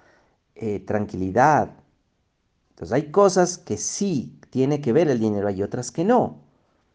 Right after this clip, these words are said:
Pero sí es importante. Y la última pista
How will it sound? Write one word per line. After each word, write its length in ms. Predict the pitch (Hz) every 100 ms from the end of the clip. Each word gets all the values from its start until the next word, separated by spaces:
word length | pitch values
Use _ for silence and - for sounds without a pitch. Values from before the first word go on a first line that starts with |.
| _ _ _ _ _ _
Pero 260 | 120 113 117
sí 440 | - 202 208 175
es 160 | 180 180
importante. 800 | 170 175 170 202 208 139 - - _ _ _ _ _ _
Y 60 | 113
la 120 | 110
última 440 | 151 190 175 151
pista 600 | 180 170 - - 85 -